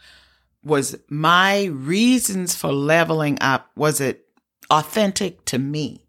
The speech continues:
Was I being authentic to myself? Was I being authentic with myself?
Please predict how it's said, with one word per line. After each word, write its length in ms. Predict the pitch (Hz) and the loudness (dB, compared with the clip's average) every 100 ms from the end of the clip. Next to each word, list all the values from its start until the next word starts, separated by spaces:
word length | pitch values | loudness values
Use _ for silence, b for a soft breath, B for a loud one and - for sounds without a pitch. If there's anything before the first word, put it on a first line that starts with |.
| _ | _
Was 200 | 151 147 | -2 2
I 120 | 170 | 2
being 320 | 170 185 180 151 | 2 -2 0 -2
authentic 560 | 139 180 165 170 175 | 0 0 0 -4 -8
to 140 | - 156 | -6 -2
myself? 680 | 123 120 - 143 - - B B B _ | -2 0 0 0 0 -10 B B B _
Was 160 | 123 147 | 0 2
I 120 | 156 | 0
being 400 | 151 160 156 156 | 0 -2 0 0
authentic 680 | 131 139 - 156 147 151 | -2 0 0 0 0 -6
with 460 | 110 117 151 202 - | -8 -10 -6 -6 -6
myself? 600 | 147 117 - 101 82 | -6 -6 -6 -6 -8